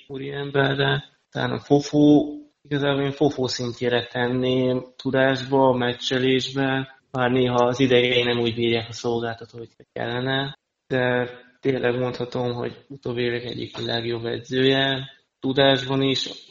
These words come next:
amit bizonyított ugye Körmentben is.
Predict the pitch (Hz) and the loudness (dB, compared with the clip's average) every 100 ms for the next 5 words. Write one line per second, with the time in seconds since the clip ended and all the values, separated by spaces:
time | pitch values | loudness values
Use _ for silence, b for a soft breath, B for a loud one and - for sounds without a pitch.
0 | - 135 120 - 117 123 117 - - 120 | -12 -12 -10 -8 -2 0 0 -2 -4 -6
1 | 120 _ _ 131 120 - - 127 135 139 | -8 _ _ -20 -20 -8 0 2 4 2
2 | 139 139 139 139 135 - - - | 2 2 4 2 0 -4 -10 -18